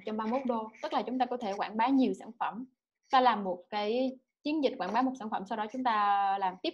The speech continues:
một chiến dịch khác. Làm, ờ, trên Clickbank có N sản phẩm rất là nhiều. Và chúng ta sẽ chọn những cái ngách phù hợp để chúng ta làm. Đấy,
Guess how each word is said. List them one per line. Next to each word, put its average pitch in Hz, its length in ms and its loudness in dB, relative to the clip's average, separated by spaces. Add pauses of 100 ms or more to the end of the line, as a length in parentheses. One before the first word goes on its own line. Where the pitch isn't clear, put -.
một 214 140 -6
chiến 247 120 -4
dịch 247 180 -4
khác. 233 160 -6 (560)
Làm, 202 320 2
ờ, 190 200 0
trên 220 180 -2
Clickbank 220 400 2
có 277 160 4
N 240 100 4 (380)
sản 202 160 -16
phẩm 190 160 -6
rất 330 120 0
là 262 80 2
nhiều. 196 380 -4 (500)
Và 196 760 6 (100)
chúng 285 120 -4
ta 247 200 8 (120)
sẽ 196 120 0
chọn 196 300 0
những 185 180 -2
cái 247 520 0
ngách 330 200 -2 (420)
phù 202 140 0
hợp 185 260 -2
để 185 120 -4
chúng 240 120 -4
ta 247 80 2
làm. 185 220 0 (160)
Đấy, 185 120 -12